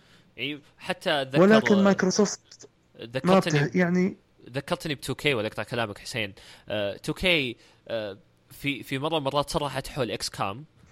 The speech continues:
Speaker 1: وكانت تقول بأن إكس كام باعت ميتين وخمسين ألف نسخة. تخيل، ميتين وخمسين ألف نسخة حسين. وكانت تقول: "إحنا سعيدين بهذه المبيعات". ليش؟ لأنهم عارفين بأن ميتين وخمسين ألف هذولي راح يشترون الجزء الثاني،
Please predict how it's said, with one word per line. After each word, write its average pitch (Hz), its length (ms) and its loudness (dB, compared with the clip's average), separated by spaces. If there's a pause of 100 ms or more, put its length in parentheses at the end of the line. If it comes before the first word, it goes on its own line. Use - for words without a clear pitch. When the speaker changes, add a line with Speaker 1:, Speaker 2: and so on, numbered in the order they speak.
(280)
Speaker 1:
وكانت 180 420 0
تقول 170 160 2
بأن 135 300 0
إكس 127 260 -2
كام 135 240 -4
باعت 113 440 -2
ميتين 120 240 -4
وخمسين 113 420 -6
ألف 101 200 -10
نسخة. 107 280 -8
تخيل، 92 480 -8
ميتين 107 220 -8
وخمسين 110 340 -10
ألف 104 180 -12
نسخة 113 220 -12
حسين. 123 320 -10 (580)
وكانت 185 280 -4
تقول: 175 120 -2
"إحنا - 180 -6
سعيدين 139 380 -4
بهذه 104 200 -10
المبيعات". 92 500 -12 (380)
ليش؟ 170 300 4
لأنهم 156 280 -2
عارفين 147 340 -2
بأن 127 220 -2
ميتين 165 280 -6
وخمسين 180 380 -8
ألف 127 300 -10
هذولي 113 460 -4 (400)
راح 120 120 -4
يشترون 143 320 -4
الجزء 110 240 -8
الثاني، 92 420 -12